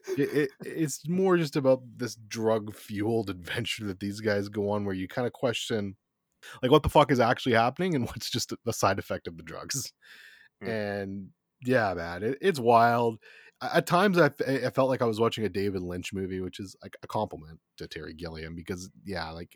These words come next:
Speaker 1: I mean, there's not a lot of people that can pull off those kind of vibes and, and that kind of weirdness, but, uh, he definitely does in this movie.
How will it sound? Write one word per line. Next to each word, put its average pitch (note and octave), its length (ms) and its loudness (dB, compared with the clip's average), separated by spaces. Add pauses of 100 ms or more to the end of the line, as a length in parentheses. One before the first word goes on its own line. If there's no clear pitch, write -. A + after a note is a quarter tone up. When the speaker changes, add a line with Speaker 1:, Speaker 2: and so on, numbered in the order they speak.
Speaker 1:
I F#2+ 60 -16
mean, G2 200 -10
there's G2+ 160 -6
not A#2 160 -2
a A2+ 60 -4
lot G2+ 160 -2
of G2 60 -6
people F#2+ 220 -6
that - 100 -16
can F2 100 -20
pull F#2 200 -6
off F2 140 -6
those F#2+ 160 -8
kind F#2 180 -8
of F2 60 -10
vibes F#2+ 460 -4
and, F#2 160 -6 (800)
and B2 80 -4
that B2 140 2
kind B2+ 120 2
of G#2 80 0
weirdness, G#2+ 480 -4
but, - 240 -10
uh, F#2 120 -2 (440)
he E3+ 140 -4
definitely D#3+ 460 4
does A#2 240 4
in G2 100 -2
this F#2+ 220 -6
movie. D#2+ 400 -12